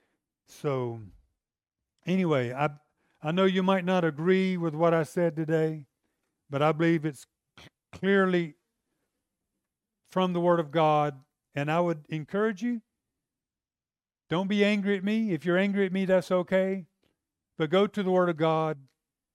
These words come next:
think about the Scriptures, consider what I said today, and pray through it. And ask God,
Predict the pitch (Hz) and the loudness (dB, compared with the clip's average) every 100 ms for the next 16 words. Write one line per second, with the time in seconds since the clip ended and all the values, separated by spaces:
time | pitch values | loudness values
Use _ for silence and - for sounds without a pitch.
0 | _ _ _ 190 196 190 175 170 156 - | _ _ _ -4 -2 0 4 4 2 -8
1 | _ _ _ _ _ _ _ 151 143 - | _ _ _ _ _ _ _ -8 -8 -2
2 | 180 175 - 160 143 - - _ _ _ | 0 0 -6 -8 -8 -12 -20 _ _ _
3 | _ _ - 165 - 226 220 196 185 170 | _ _ -6 -6 -2 0 2 4 4 2
4 | - 175 165 156 147 147 139 135 - _ | 0 0 0 -2 -2 -2 -2 -4 -10 _
5 | _ _ 156 147 156 151 160 147 120 - | _ _ -8 -2 -2 -2 -6 -6 -8 -16
6 | _ _ _ _ _ _ _ _ - 156 | _ _ _ _ _ _ _ _ -6 -2
7 | 175 - 185 170 156 135 | 0 0 2 2 2 0